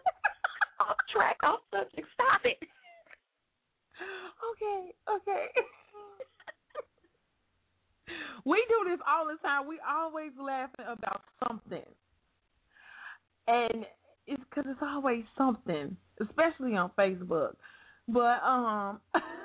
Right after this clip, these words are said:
Speaker 2: we were talking about the pageant, um, basically you just giving us info about the pageant, like, how you first started with it and, um, how long you've been doing it, and,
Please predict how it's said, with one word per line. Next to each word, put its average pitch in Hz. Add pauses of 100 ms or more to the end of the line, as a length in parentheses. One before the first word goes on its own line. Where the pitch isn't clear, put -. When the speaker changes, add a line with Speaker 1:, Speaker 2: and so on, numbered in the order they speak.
(2250)
Speaker 2:
we 339
were 415
talking 349
about 247 (420)
the 262
pageant, 214 (180)
um, 196 (720)
basically 240
you 226
just 202
giving 214
us 202 (160)
info 196
about 196
the 196
pageant, 214
like, 202
how 208
you 208
first 202
started 196
with 196
it 196
and, 180 (540)
um, 196
how 208
long 196
you've 202
been 196
doing 185
it, 185
and, -